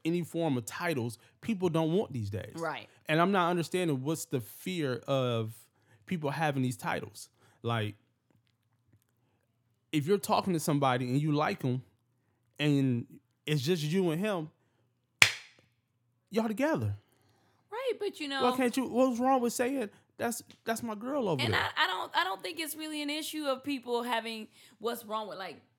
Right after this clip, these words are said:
Speaker 2: saying, "This is my girl, this is my woman." A lot of times it just, it just needs to be acknowledged within them two. One, two, people just going with the flow of everything, like, the new everything. It's not even really that they're against it. It's just like,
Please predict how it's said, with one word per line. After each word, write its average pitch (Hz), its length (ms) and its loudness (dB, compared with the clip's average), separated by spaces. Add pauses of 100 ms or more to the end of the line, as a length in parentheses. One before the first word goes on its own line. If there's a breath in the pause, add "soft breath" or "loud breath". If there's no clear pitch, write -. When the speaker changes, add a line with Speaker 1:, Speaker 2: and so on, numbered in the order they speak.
Speaker 2:
saying, 185 200 -10
"This 175 120 -10
is 190 60 -12
my 160 180 -12
girl, 254 280 -4
this 240 100 -6
is 247 60 -12
my 185 160 -4
woman." 240 500 -6 (360 soft breath)
A - 80 -4
lot 269 200 4
of 277 40 -8
times 269 280 -4
it 214 120 -6
just, 233 280 -8
it 208 120 -6
just 220 160 -6
needs 226 260 -4
to 214 80 -8
be 208 120 -2
acknowledged 190 500 0
within 185 300 -6
them 196 220 -4
two. 233 260 -4
One, 185 480 -2 (300 soft breath)
two, 269 200 -6
people 320 320 -2
just 254 280 -6
going 226 400 -2
with 214 180 -4
the 185 80 -6
flow 208 400 -2
of 170 100 -2
everything, 165 600 -6
like, 165 240 -12
the 180 100 -8
new 196 260 -4
everything. 185 600 -8
It's 185 180 -12
not 214 160 -8
even 196 180 -8
really 190 200 -10
that 185 160 -12
they're 180 180 -6
against 180 560 -10
it. 180 100 -10
It's 180 140 -10
just 180 240 -12
like, 175 260 -10